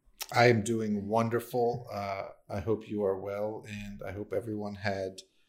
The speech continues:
a good weekend, long weekend, and, uh, maybe, uh, still even en-, enjoying it. So this one is recorded extra early because, uh,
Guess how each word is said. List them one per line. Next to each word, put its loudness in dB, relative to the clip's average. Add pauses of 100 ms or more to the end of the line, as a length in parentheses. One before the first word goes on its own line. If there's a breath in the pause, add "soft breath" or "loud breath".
(300)
a 4
good 4
weekend, 2
long 4
weekend, 0
and, -4
uh, -6
maybe, -6
uh, 0
still 0
even -6
en-, -8
enjoying 0
it. -10 (240)
So 4
this 0
one -4
is -6
recorded 0
extra -2
early -4
because, -6 (420 soft breath)
uh, 0